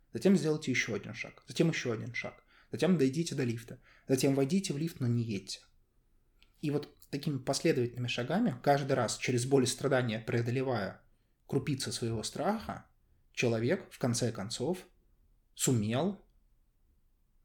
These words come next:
м, воспользоваться лифтом и в какой-то мере излечиться от своей клаустрофобии, по крайней мере, в данном конкретном случае.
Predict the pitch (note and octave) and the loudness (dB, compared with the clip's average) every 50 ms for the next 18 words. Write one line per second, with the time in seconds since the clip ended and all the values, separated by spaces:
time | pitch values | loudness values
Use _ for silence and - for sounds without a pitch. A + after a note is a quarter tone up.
0 | _ - G#2+ G#2 G2 F#2+ G2 G#2 A2+ - - B2+ A#2+ A#2 A#2+ G#2+ G2+ - - G#2+ | _ -12 -10 -8 -8 -8 -8 -6 -8 -6 -2 -2 0 0 -2 -4 -4 -6 -4 -4
1 | E3+ F3+ - C#3+ A#2+ G#2+ - - A#2+ C3+ C#3 C3 B2 - _ _ _ _ _ _ | -4 -4 -2 -4 -4 -4 -6 -8 -6 -6 -6 -8 -10 -14 _ _ _ _ _ _
2 | - - A#2+ - B2+ C3+ C3 C#3 B2+ B2+ B2 A#2 A#2+ - - - C3 A#2+ A#2 A2+ | -14 -10 -2 0 0 0 0 -2 0 0 0 0 -2 -4 -8 -6 -2 -2 -2 0
3 | - - C3+ C3 - - C3+ - - B2 A#2+ A#2+ - - - - B2 A2+ G#2 G#2+ | 0 -2 -2 -2 -2 -4 -4 -4 -6 -8 -8 -6 -4 -4 -4 -4 -4 -4 -4 -4
4 | A2+ A#2 A#2 A#2 B2 A2+ A2+ - - - A#2 - - G2+ F#2 F#2 F2 F2 - - | -4 -4 -4 -2 -4 -4 -4 -6 -8 -8 -6 -4 -4 -4 -4 -4 -6 -10 -10 -10
5 | - - - - G#2 G#2 A#2+ A#2 A#2 G#2+ A2+ A2+ A2+ G#2+ G#2 G#2+ G#2+ - A2+ A2 | -12 -12 -10 -8 -8 -6 -4 -4 -4 -4 -4 -4 -4 -6 -6 -6 -8 -10 -10 -10
6 | - A2 G2+ A#2 A2 A2+ - - G#2 F#2+ - - - - - | -8 -8 -8 -8 -8 -10 -6 -6 -6 -6 -6 -8 -10 -14 -18